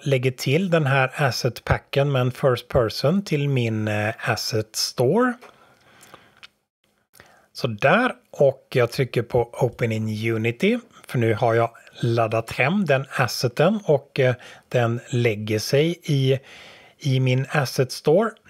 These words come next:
Här finns det då massvis med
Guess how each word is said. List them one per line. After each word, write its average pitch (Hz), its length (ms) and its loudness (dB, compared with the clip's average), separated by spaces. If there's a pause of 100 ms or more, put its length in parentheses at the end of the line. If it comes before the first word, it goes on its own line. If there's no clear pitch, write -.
(460)
Här 202 220 2
finns 165 360 -2
det 160 100 0
då 120 380 2
massvis 147 920 -2
med 120 200 0